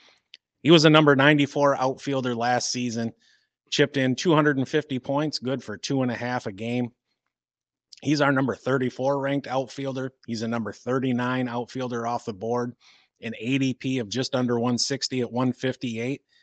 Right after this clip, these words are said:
You can get him for nine dollars. Um, sophomore season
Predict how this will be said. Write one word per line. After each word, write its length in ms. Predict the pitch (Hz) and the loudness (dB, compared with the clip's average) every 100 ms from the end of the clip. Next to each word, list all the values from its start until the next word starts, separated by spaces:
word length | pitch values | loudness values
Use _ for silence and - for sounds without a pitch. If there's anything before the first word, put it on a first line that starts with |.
| _ _ _ _ _ _ | _ _ _ _ _ _
You 140 | - 104 | -12 -8
can 80 | 110 | -2
get 160 | 123 | 0
him 100 | 120 | 0
for 140 | - 104 | -4 -10
nine 560 | 98 107 120 123 123 | -6 -2 0 2 2
dollars. 560 | 110 113 120 143 - - _ _ _ _ _ - | 2 0 0 -4 -8 -16 _ _ _ _ _ -4
Um, 500 | 120 117 113 107 - _ _ - | -2 0 -2 -4 -10 _ _ -8
sophomore 520 | - 120 139 143 135 | 2 4 6 6 6
season 480 | - 143 143 160 | 4 0 0 -4